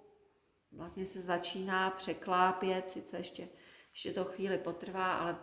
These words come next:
přece jenom pomalinku už se jakoby sklání a, a začíná nastupovat tedy ten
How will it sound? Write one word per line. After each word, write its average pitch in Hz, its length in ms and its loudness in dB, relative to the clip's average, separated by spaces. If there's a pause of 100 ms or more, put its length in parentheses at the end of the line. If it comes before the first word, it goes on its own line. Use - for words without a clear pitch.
přece 202 260 -6
jenom 196 180 0
pomalinku 185 720 -2
už - 180 -4
se - 120 -6
jakoby 175 360 -2
sklání 202 880 2
a, 190 160 -2 (380)
a 185 80 -6
začíná 190 540 0
nastupovat 180 800 -2
tedy 175 180 -2
ten 185 280 -2